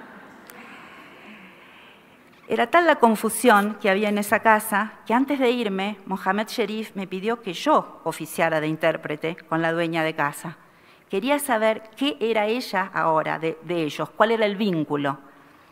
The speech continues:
"¿Es nuestra madre?", preguntó. Irene explicó que no, que solo era quien los albergaba mientras la justicia definía su situación. Yo saludé a todos y me fui.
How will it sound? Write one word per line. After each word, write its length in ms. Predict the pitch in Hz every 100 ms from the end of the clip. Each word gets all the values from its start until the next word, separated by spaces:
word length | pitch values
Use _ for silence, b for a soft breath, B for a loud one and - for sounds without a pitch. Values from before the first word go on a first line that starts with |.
| B B B B B B B B B B B B _ _ _ _ _ _ _ _ _ _ _ - -
"¿Es 140 | 285
nuestra 340 | 285 311 226 190
madre?", 540 | 196 311 339 262 202 -
preguntó. 540 | 196 190 180 180 170 - - - - - _ - - - b b b _ _
Irene 580 | 208 254 269 233 262 269 - - -
explicó 520 | 170 - 170 165 233
que 140 | 214 165
no, 400 | 220 185 156 -
que 80 | 165
solo 260 | - 233
era 220 | 226 226 233
quien 200 | 196 175
los 200 | 175 180
albergaba 560 | 170 175 214 233 226
mientras 400 | 208 185 - 175
la 80 | 185
justicia 480 | 220 202 233 220 214
definía 420 | 185 175 170 175
su 140 | 170
situación. 680 | 160 151 156 143 - 110 - - _ _ _ B B B B B B
Yo 340 | - 269 - - -
saludé 440 | - 196 190 185
a 120 | 202 202
todos 440 | 190 196 196 -
y 100 | 175
me 140 | 160 156
fui. 260 | 139 131